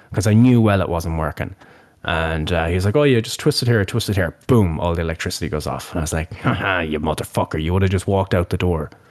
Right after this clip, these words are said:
Give me a shout in two hours if, uh, if there's no hot water." My fucking ass. Oh, this is cathartic.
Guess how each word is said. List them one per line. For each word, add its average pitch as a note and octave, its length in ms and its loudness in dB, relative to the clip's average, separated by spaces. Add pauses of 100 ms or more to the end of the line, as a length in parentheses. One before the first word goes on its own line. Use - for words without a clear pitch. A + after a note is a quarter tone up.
(280)
Give D#3 120 2
me E3 80 6
a - 20 6
shout D#3+ 240 4
in D3 80 4
two D#3 240 4
hours C3+ 320 4
if, G#2+ 120 0
uh, A2+ 300 4
if G2+ 100 0
there's G#2+ 140 -4
no B2 120 4
hot A2 180 4
water." G2 340 0 (100)
My G#2+ 420 0
fucking G2 480 -4
ass. F2 500 -4 (1600)
Oh, E3+ 280 6
this C3+ 220 2
is A2 80 -2
cathartic. A2+ 640 0